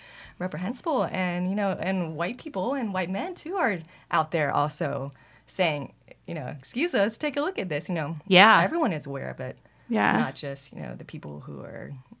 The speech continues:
Speaker 1: you know, being, um, unfairly portrayed.
Speaker 3: Yeah.
Speaker 2: Because e-, everyone benefits from hearing stories that
Speaker 1: Mm-hmm.
Speaker 2: bridge racial, economic, gender, sexuality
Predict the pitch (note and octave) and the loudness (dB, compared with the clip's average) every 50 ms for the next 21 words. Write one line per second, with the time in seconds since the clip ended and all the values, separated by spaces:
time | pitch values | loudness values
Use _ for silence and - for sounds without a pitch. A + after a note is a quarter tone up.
0 | _ _ _ _ _ _ - B2 - B2+ C#3+ C#3 C#3 C#3+ C#3 C3+ - - _ - | _ _ _ _ _ _ -14 -12 -12 -10 -10 -10 -10 -10 -12 -14 -18 -20 _ -16
1 | C3+ C#3 C#3+ C#3+ C#3+ - D#3 _ _ _ - - - - - - - - _ _ | -16 -14 -14 -14 -14 -16 -18 _ _ _ -20 -20 -20 -20 -20 -20 -20 -20 _ _
2 | _ _ - E3 D3+ - D#3 C#3+ C#3 C3 - - C3+ - F3+ G#3+ C#4 C4 - - | _ _ -10 -10 -8 -8 -8 -8 -8 -10 -12 -14 -14 -14 -14 -14 -14 -16 -18 -20
3 | _ _ _ _ _ - G#3 G3 - - G3+ A3 - - A3 - C4 A#3+ A3+ - | _ _ _ _ _ 0 0 2 2 2 0 -2 2 0 6 8 8 6 8 6
4 | A#3+ A3+ - A3+ B3 B3+ C4+ C#4 C4 A#3 A3 G3 F3+ F3+ E3+ E3+ D#3+ - F3 A#2+ | 2 4 8 8 8 8 8 6 6 6 4 6 6 4 4 4 0 -2 -6 -6
5 | - - - - E3+ D#3 D#3 C#3 D3 E3 D3+ C#3+ C#3 C3+ C3 A2+ B2+ - - - | -6 -10 -2 -2 0 0 0 0 0 2 2 2 0 0 -2 -4 -6 -8 -6 -4
6 | C#3+ A#2+ G#2+ A#2+ B2+ B2+ C#3 D3 - - - - C3+ D3+ G#3 A3+ D3 C3+ - - | -4 -2 -2 -2 -4 -4 -6 -8 -12 -12 -12 -14 -14 -12 -2 -2 0 0 0 -4
7 | - - - E3 D3 D3+ - D#3+ D3+ C3+ G#2 C#3 C#3+ C#3+ - - - - - - | -12 -14 -12 -12 -12 -10 -4 -2 0 0 0 -2 -4 -6 -6 -6 -6 -8 -10 -10
8 | E3 D#3 D3+ D3+ D3+ C#3+ - - D#3+ C#3+ C#3 C#3 C3+ C3 C3+ D3+ - _ _ _ | -4 -2 0 0 0 0 0 0 2 2 4 4 2 2 0 -4 -10 _ _ _
9 | _ _ - - D#3+ D#3 - D#3+ D3+ C3+ C#3 C3+ C3+ C3 B2+ - _ - - - | _ _ -2 -2 -2 -2 -2 0 2 2 2 4 2 2 0 -2 _ -20 -18 -18
10 | - - - D3 C3+ C3 C3 C3 C3+ C3 B2+ B2+ B2+ B2+ - - B2+ - - - | -16 -2 0 2 2 2 2 0 0 0 0 -2 -4 -4 -6 -6 -6 -6 -6 -4
11 | A#2 A2+ A#2 G#2+ E2 - A#2 A#2 F#2 E2 - | 0 0 0 0 0 -2 -4 -4 -4 -6 -8